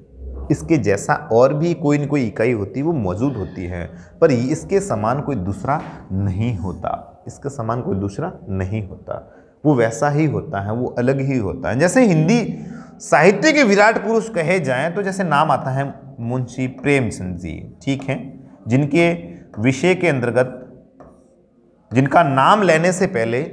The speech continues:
दोनों हाथों से कानों को, कानों से बोले माफी मांगी जाती है कि मैं आपका नाम ले रहा हूं, इतने विराट पुरुष।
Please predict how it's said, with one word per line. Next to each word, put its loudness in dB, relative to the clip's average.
दोनों 4
हाथों 4
से 0
कानों 2
को, 2
कानों 6
से -2
बोले 4
माफी 4
मांगी 2
जाती -8
है -12
कि -8
मैं -8
आपका -6
नाम -8
ले -8
रहा -8
हूं, -12
इतने 0
विराट 2
पुरुष। -12